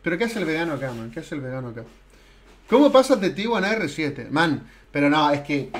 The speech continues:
es que, ¿cómo que pasa, qué, cómo pasas de T uno a R siete? Este pa-, este papi jugó en T uno, amigo. Man, es que, es que, gente, ustedes no se imaginan lo bueno que es este fichaje, weón. O sea, literalmente,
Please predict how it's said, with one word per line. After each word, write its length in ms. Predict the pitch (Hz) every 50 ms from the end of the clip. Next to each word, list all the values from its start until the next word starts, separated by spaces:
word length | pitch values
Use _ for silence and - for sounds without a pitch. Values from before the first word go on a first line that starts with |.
| - - - -
es 100 | 175 -
que, 160 | - 214 -
¿cómo 240 | - 285 339 392 -
que 140 | 277 254 214
pasa, 420 | 220 - 240 233 - 262 240 -
qué, 200 | - 269 285 -
cómo 260 | - 285 294 285 269
pasas 320 | - 254 262 - 294 240 180
de 80 | 196
T 180 | 185 196 233 247
uno 220 | 240 226 202 208
a 20 | 226
R 160 | 233 214 185 -
siete? 340 | - 190 190 190 165 151 -
Este 260 | 247 - - 330 302
pa-, 180 | - - - -
este 240 | - 294 - 285 -
papi 300 | - 214 220 220 - -
jugó 300 | - - 147 143 175 226
en 180 | 254 226 -
T 120 | - 185 240
uno, 240 | 277 277 135 127 127
amigo. 480 | 120 123 147 226 277 277 180 143 127 - - - - - - - - - - - - - - - - - - - - - - - - - - - - - - - - -
Man, 180 | 185 233 277 247
es 160 | 156 143 - -
que, 180 | 143 - 180 185 185
es 80 | 160
que, 100 | - -
gente, 340 | 135 - 196 233 262 226 196
ustedes 280 | 160 143 143 196 220 240
no 160 | 240 240 220
se 100 | 226 -
imaginan 500 | 175 160 143 139 - 180 190 220 226 220
lo 100 | 185 160
bueno 340 | 143 139 160 180 202 196 -
que 80 | 156
es 80 | 165 -
este 200 | - - - 143
fichaje, 500 | - 143 - - 170 175 202 202 - 139
weón. 120 | 123 -
O 840 | 120 - - - - - - _ - _ - _ - - - - -
sea, 120 | - - -
literalmente, 1160 | 180 156 160 139 151 165 185 196 220 214 214 214 226 220 226 247 226 196 170 143 127 - -